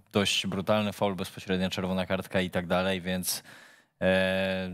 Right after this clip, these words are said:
na pewno Dawidowicz może docenić, że będzie pauzować się tylko przez jeden mecz, a sama ocena jego występu, no to myślę, że,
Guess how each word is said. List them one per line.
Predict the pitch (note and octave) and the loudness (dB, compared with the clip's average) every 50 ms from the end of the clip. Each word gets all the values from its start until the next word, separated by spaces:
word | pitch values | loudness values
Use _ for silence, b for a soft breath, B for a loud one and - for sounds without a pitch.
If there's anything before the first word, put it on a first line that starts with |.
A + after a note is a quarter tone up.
| F2 F2 F2+ _ _ - | -10 -12 -14 _ _ 2
na | G#2 G2+ | 2 2
pewno | - A2+ A2+ G#2 G#2 G#2+ G#2 G#2 G#2 G2+ | 4 2 2 2 4 2 4 2 2 2
Dawidowicz | G2 G2+ G2 G#2 G2 G#2+ G#2 G#2 G2 | 0 -2 0 0 0 0 0 0 0
może | G#2 G#2 G#2 F#2+ G#2 | 0 0 0 0 -2
docenić, | F#2+ G2+ G2 - A2 G2+ G2 F#2+ F2+ F2 | -2 -2 0 0 2 2 2 0 0 0
że | G2 G2 F#2+ F#2+ F#2 | 2 2 2 2 0
będzie | F2+ G2 G2 F#2+ F#2+ | -2 -2 -2 -4 -4
pauzować | - G2 F#2+ F#2 G2 F#2+ G2+ G2 - | -2 -2 0 0 0 0 0 0 0
się | - - G#2 G2 G2 F#2 | 0 0 2 2 0 0
tylko | F2+ - G2 - F#2+ | -2 -2 -2 -2 0
przez | - - G#2 G2 | 0 0 0 2
jeden | G2 F#2+ F#2+ F#2+ | 0 0 0 0
mecz, | G2 A2 B2 A#2+ - - | 2 2 0 0 -2 -2
a | - G2+ G2+ G#2 G2+ G2 | 0 0 0 0 0 0
sama | - - A2+ A2 A2 G#2+ | 2 2 2 4 2 0
ocena | G#2 - - G#2 G#2 G#2 | 0 -2 -2 0 0 0
jego | G#2 G2 G2+ | 0 0 -2
występu, | F#2 G2+ - - G#2+ G#2 G#2 - A#2+ | -4 -4 -2 0 0 0 0 0 0
no | A2+ G#2+ G#2 | 0 0 0
to | - G#2 | 0 0
myślę, | G2+ G2 F#2+ - - G#2 F#2+ | 0 0 0 0 0 0 2
że, | F#2+ G2+ G2 G2 F#2+ | 2 2 2 2 0